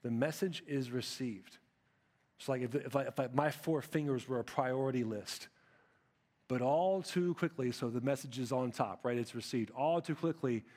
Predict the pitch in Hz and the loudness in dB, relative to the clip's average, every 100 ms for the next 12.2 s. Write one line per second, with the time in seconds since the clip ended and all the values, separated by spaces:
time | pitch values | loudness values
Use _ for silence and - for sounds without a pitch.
0 | - - - - - 143 131 131 120 123 | -20 -10 -6 -2 2 2 4 2 2 0
1 | 117 117 143 120 92 - 127 117 - - | -2 0 0 0 -2 -6 -4 -4 -4 -2
2 | 135 127 131 110 120 110 - 113 - 113 | 0 0 -4 -4 -2 -2 -4 -6 -6 -6
3 | 110 107 104 95 - - _ - 131 131 | -6 -6 -6 -8 -14 -20 _ -2 0 2
4 | 127 135 117 120 117 117 135 135 107 107 | 2 0 -4 -2 0 0 0 -4 -6 -6
5 | 107 107 101 104 92 - - 127 120 - | -4 -6 -6 -10 -10 -18 -12 -4 -4 -2
6 | 139 127 127 123 117 107 110 107 - - | -2 -2 -4 -6 -4 -6 -6 -8 -10 -20
7 | _ _ _ _ - 117 - 147 151 143 | _ _ _ _ -8 -6 -2 0 2 2
8 | 170 131 123 123 123 - - 143 131 123 | 2 0 -2 -6 -6 -4 0 2 2 0
9 | - - _ 127 113 120 120 147 147 117 | -6 -20 _ -4 -2 -2 0 0 -2 -8
10 | 123 104 117 113 113 110 107 131 147 127 | -8 -2 2 2 0 -4 -2 0 0 -2
11 | 98 107 107 113 110 117 147 - 101 120 | -4 -4 -4 -4 -6 -4 -4 -4 -6 -2
12 | 113 107 | -2 -2